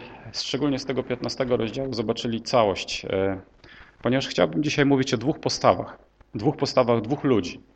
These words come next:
Tak jak widzicie Saula i Samuela i na pewno jak Paweł z wami omawiał księgi,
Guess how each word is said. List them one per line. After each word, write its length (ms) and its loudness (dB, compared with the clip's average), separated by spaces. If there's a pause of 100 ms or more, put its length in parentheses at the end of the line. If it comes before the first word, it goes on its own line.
Tak 180 -8
jak 120 -6
widzicie 360 -4
Saula 400 2
i 60 -4
Samuela 600 2
i 80 0
na 100 0
pewno 320 0
jak 240 -4
Paweł 300 0
z 80 -4
wami 320 2 (480)
omawiał 360 6
księgi, 540 0